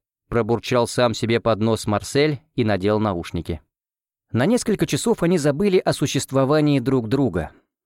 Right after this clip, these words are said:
Да и свет в салоне приглушили, давая возможность желающим прикорнуть. Хотя у него в голове не укладывалось, как можно уснуть в настолько неудобных условиях. Сиденья жёсткие, узкие,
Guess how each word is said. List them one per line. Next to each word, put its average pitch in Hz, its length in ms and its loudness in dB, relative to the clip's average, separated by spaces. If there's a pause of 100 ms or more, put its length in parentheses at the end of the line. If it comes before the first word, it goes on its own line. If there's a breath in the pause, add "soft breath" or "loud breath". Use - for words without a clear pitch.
(180)
Да 175 120 0
и 156 80 2
свет 113 280 -2
в - 60 -18
салоне 117 380 0
приглушили, 101 640 -4
давая 107 260 2
возможность 113 640 0
желающим 123 640 0
прикорнуть. 90 720 -4 (880)
Хотя - 280 -2
у 185 40 4
него 165 200 2
в 123 80 -4
голове 143 340 2
не 143 100 4
укладывалось, 107 720 -2
как - 180 -4
можно 127 300 0
уснуть 123 420 0
в 101 60 -6
настолько 135 420 -2
неудобных 165 640 0
условиях. 180 600 -2 (600)
Сиденья 135 520 0
жёсткие, 131 680 -2
узкие, 127 580 0